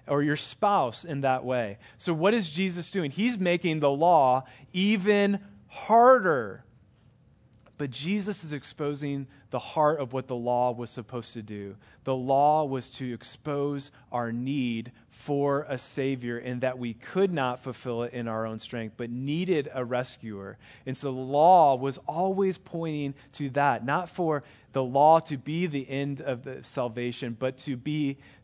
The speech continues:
uh, exposing our need for salvation.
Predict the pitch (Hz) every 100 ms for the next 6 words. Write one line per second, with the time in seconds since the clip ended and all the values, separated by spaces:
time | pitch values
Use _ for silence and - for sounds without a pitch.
0 | - 127 127 135 127 - - 170 180 165
1 | 170 160 135 131 135 139 123 - - 180
2 | 185 180 151 - - - - 123 113 110
3 | 104 107 101